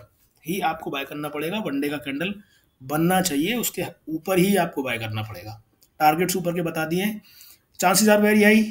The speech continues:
ये stock नीचे इस tail को पूरा करने के लिए आ सकता है। Example मैं बता देता हूँ आपको, ये tail बनी, यहाँ से गया,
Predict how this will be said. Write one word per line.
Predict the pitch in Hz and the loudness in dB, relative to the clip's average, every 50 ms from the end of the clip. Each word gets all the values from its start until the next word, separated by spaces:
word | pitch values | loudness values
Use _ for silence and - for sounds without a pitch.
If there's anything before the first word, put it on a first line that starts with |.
| - - | -4 -4
ये | 147 156 | -4 -4
stock | 151 - - 175 165 - | -4 -4 -4 -6 -4 -4
नीचे | 156 156 147 - 165 165 | -6 -6 -4 -2 -2 -2
इस | 160 160 - | -2 -2 -2
tail | 165 165 160 160 | -4 -4 -4 -4
को | 165 165 | -6 -10
पूरा | - _ 160 151 143 | -10 _ -8 -8 -6
करने | 135 135 131 135 139 | -6 -6 -8 -8 -8
के | 135 139 | -6 -6
लिए | 143 147 156 175 175 175 - _ _ _ - | -4 -2 -2 -4 -4 -6 -12 _ _ _ -4
आ | 135 131 131 | -4 -2 -2
सकता | - - - - _ 147 135 | -4 -6 -8 -12 _ -6 -6
है। | 131 151 175 - - _ _ - - - - - _ _ _ _ _ _ _ _ _ | -4 -4 -6 -8 -12 _ _ -20 -20 -20 -20 -20 _ _ _ _ _ _ _ _ _
Example | 165 165 160 180 185 202 208 214 233 | -4 0 4 6 6 6 6 4 2
मैं | 226 214 | 2 2
बता | 208 196 180 160 | 2 0 0 -2
देता | 165 165 - 180 | -2 -2 -2 -2
हूँ | 180 175 | -2 -2
आपको, | 170 - - - 220 214 - - _ _ _ _ - | -4 -6 -6 -8 -8 -8 -8 -14 _ _ _ _ -6
ये | 139 151 151 | -4 -4 -2
tail | 151 175 180 185 | -2 -2 -2 -2
बनी, | 175 180 196 247 277 - - - _ _ _ _ _ _ _ _ _ _ _ - _ _ _ _ _ _ _ _ _ _ _ _ _ 123 | -2 0 2 2 2 0 -2 -10 _ _ _ _ _ _ _ _ _ _ _ -20 _ _ _ _ _ _ _ _ _ _ _ _ _ -10
यहाँ | 123 135 156 | -6 -2 -2
से | - 208 202 | 0 0 2
गया, | 202 202 208 226 | 2 2 2 2